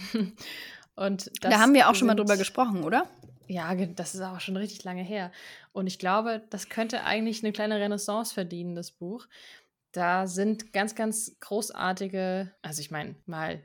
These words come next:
Speaker 1: gefallen sie einem besser, mal weniger, Kurzgeschichten beziehungsweise, ja, Beiträge versammelt von diversen AutorInnen.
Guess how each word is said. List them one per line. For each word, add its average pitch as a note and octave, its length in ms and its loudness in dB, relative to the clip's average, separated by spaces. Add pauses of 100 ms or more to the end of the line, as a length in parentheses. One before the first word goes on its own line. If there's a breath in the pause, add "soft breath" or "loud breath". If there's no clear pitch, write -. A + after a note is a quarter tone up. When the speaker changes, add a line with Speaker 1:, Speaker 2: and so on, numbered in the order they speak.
Speaker 1:
gefallen F#3 400 0
sie F3+ 100 -2
einem E3+ 120 -2
besser, F#3+ 300 0
mal F3 180 -4
weniger, G3+ 420 -2
Kurzgeschichten A3 880 -4
beziehungsweise, F3+ 880 -4 (720 loud breath)
ja, F3+ 420 0
Beiträge A3+ 1040 0
versammelt G#3 720 -2
von G3+ 540 -2 (400 loud breath)
diversen G3 680 -2
AutorInnen. G#3+ 1000 -4